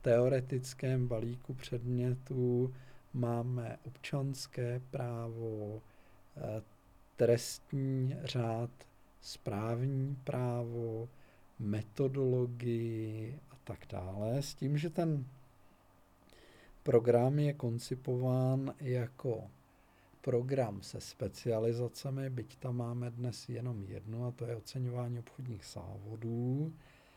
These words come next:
ale počítáme s tím, že rozšíříme i na dopravu, stavebnictví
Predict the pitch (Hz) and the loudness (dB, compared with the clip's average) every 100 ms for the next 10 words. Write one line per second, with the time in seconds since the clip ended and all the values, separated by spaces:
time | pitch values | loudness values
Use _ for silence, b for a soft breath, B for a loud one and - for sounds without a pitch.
0 | B B B B - - 127 117 135 135 | B B B B -16 -2 2 4 4 4
1 | 127 117 - 143 131 139 127 - - 117 | -2 -6 -6 -4 -2 0 -2 -4 -10 -4
2 | 107 113 123 127 131 117 120 - 123 - | -2 0 0 0 0 0 -2 -4 -8 -8
3 | - - 120 113 - 120 127 123 123 - | -12 -4 0 0 0 -2 0 0 -4 -6
4 | 117 104 101 104 92 90 101 - _ b | -2 0 -2 -4 -6 -8 -10 -16 _ b
5 | b b - - 120 120 - - 135 131 | b b -20 -8 2 2 0 -2 0 2
6 | 127 123 120 123 123 - - - - _ | 0 -2 -2 -4 -6 -12 -20 -20 -20 _
7 | - _ - - - - - - - - | -20 _ -20 -20 -20 -20 -18 -10 -2 2
8 | 113 117 120 110 107 - - 117 107 104 | 4 4 2 -4 -6 -10 -12 -6 -4 -2
9 | 104 104 | -4 -6